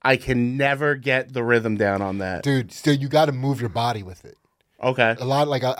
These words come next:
Speaker 2: I know a lot of gamers are against that. But there are some of those mini games where if you don't move your body with it, you can't really get the rhythm down.
Speaker 1: Okay.
Speaker 2: So when you're doing, you gotta imagine you're actually, like,
Speaker 1: Okay.
Speaker 2: rocking on the horse
Speaker 1: Okay.
Speaker 2: and just move your body.
Speaker 1: I'm gonna do it.
Speaker 2: Yeah,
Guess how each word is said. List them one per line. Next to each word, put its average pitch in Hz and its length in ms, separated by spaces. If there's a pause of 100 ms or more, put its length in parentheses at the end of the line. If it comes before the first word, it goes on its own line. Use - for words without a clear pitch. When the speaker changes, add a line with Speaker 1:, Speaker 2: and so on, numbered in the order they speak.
(140)
Speaker 2:
I 135 80
know 143 260
a - 20
lot 143 180
of 135 120
gamers 139 640
are 123 100
against 117 400
that. 156 300 (340)
But 143 120
there 135 160
are 117 40
some - 480
of 147 60
those 143 220
mini 139 200
games 120 460
where 120 80
if 104 120
you 131 80
don't 147 160
move 139 160
your 131 100
body 120 280
with 135 220
it, 123 100
you 120 120
can't 127 440
really 120 200
get 120 160
the 113 80
rhythm 101 300
down. 76 200
Speaker 1:
Okay. 107 380
Speaker 2:
So 135 180
when 120 220
you're 127 80
doing, 147 360 (200)
you 151 120
gotta 180 220
imagine 143 440
you're 135 180
actually, 131 600
like, 120 420 (220)
Speaker 1:
Okay. 123 60 (180)
Speaker 2:
rocking 131 220
on 131 140
the 127 80
horse 139 420 (100)
Speaker 1:
Okay. 123 220
Speaker 2:
and 117 80
just 135 160
move 135 320
your 135 100
body. 120 500 (180)
Speaker 1:
I'm 113 120
gonna 120 100
do 120 240
it. 110 120
Speaker 2:
Yeah, 131 220